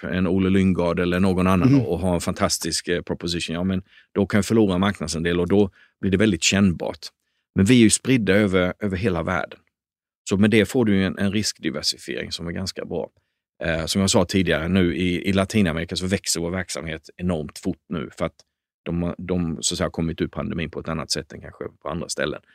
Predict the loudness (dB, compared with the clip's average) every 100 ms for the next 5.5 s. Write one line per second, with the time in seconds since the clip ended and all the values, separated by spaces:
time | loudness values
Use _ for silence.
0 | -20 -20 -6 0 2 4 4 4 2 0
1 | 0 2 0 0 2 2 0 -6 -20 -14
2 | -4 0 2 0 0 2 2 2 0 -2
3 | 2 4 4 0 0 2 2 0 0 0
4 | 0 2 2 0 -4 -4 -4 -4 -2 -2
5 | -2 -4 -4 -4 -6